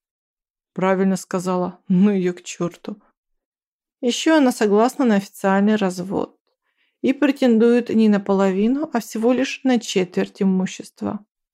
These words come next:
«Добрая какая. Надеюсь, ты послал её куда подальше?» «Она приедет на показ, а потом хочет поговорить с тобой.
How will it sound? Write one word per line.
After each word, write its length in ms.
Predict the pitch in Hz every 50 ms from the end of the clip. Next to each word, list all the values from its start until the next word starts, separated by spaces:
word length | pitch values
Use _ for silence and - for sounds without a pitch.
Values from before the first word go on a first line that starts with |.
| _ _ _ _ _ _ _ _ _
«Добрая 580 | 190 196 180 185 185 208 180 170 185 180 175 175
какая. 600 | 175 180 175 165 - - 175 165 175 202 196 - - - - - _ _ _
Надеюсь, 380 | 202 208 202 208 233 226 214
ты 120 | 220 - 214
послал 420 | 220 226 226 - - 262 277 311
её 240 | 294 262 220 190 175
куда 220 | - 190 185 185
подальше?» 800 | 180 - 190 180 175 185 180 185 214 - - - - 214 202 196 - _ _ _ _ _ _ _ _ _ _ _ _ _ _ _ _ _ _ _ _ _ _ _ _ _
«Она 440 | - 185 190 190 196 214 208 208 196
приедет 420 | 202 - 208 226 214 196 202 202
на 120 | 208 202 202
показ, 600 | 202 226 226 - - 190 180 170 - - - - -
а 200 | - 185 185 180
потом 340 | - 190 190 196 247 285 277
хочет 360 | - - 226 220 - - _
поговорить 560 | - 240 226 226 226 196 202 185 185 180 180
с 60 | - -
тобой. 600 | _ 226 220 196 180 190 196 - - - _